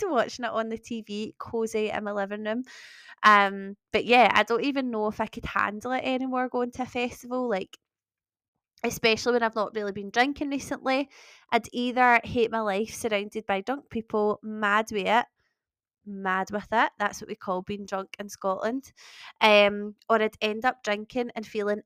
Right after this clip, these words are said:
ill the next day. Um, so yeah, it only takes a couple for me to feel awful. So yeah, I'm not sure how much I would handle it, but it was nice. I love seeing other people having fun. That's what it's all about, isn't it?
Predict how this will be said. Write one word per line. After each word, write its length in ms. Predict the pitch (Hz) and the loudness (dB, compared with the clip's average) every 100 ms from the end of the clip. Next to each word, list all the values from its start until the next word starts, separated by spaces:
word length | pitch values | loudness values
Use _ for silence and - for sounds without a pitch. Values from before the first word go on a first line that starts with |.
| 208 | 2
ill 200 | 214 262 | 2 2
the 120 | 277 | 0
next 360 | 240 - - | -2 -6 -4
day. 320 | - 240 320 302 _ _ | 0 4 2 0 _ _
Um, 560 | 220 214 208 208 208 214 - | 6 6 6 2 -6 -10 -10
so 160 | - | -4
yeah, 200 | 220 254 | 2 4
it 100 | 214 | 4
only 320 | 196 190 233 | 2 0 -2
takes 260 | 240 220 - | -2 -4 -6
a 60 | 220 | -2
couple 340 | 208 202 247 | 0 0 0
for 160 | 247 226 | 0 -4
me 140 | 214 | -4
to 140 | - | -10
feel 220 | - 214 196 | -6 -4 -2
awful. 460 | 175 208 - 285 277 - - - - | 0 0 2 2 2 -4 -20 -20 -20
So 180 | - - | -6 2
yeah, 360 | 233 226 233 226 | 4 6 8 8
I'm 120 | 226 | 6
not 220 | 233 240 | 2 0
sure 480 | - 214 220 220 226 - | -2 -2 4 4 4 -4
how 240 | - 226 | -2 0
much 260 | 208 208 - | 2 0 0
I 40 | |
would 120 | 214 196 | -2 -2
handle 400 | 196 190 196 220 | -2 -2 0 4
it, 160 | 226 | 4
but 120 | 226 294 | 2 -2
it 60 | |
was 120 | 311 | -2
nice. 320 | 330 302 311 - | 0 0 -2 -2
I 120 | 247 247 | 2 4
love 260 | 233 220 | 4 0
seeing 380 | - - 233 220 | -2 -8 -6 -6
other 200 | - 214 208 | -6 -8 -8
people 280 | 208 - 196 | -12 -12 -6
having 320 | 190 185 190 | -6 -6 -10
fun. 260 | - 165 165 _ | -8 -8 -10 _
That's 240 | - - | -6 -6
what 80 | - | -12
it's 160 | 190 - | -12 -10
all 140 | 180 | -8
about, 260 | 175 170 170 | -6 -4 -4
isn't 300 | - 190 196 | -6 -8 -4
it? 120 | 208 | -4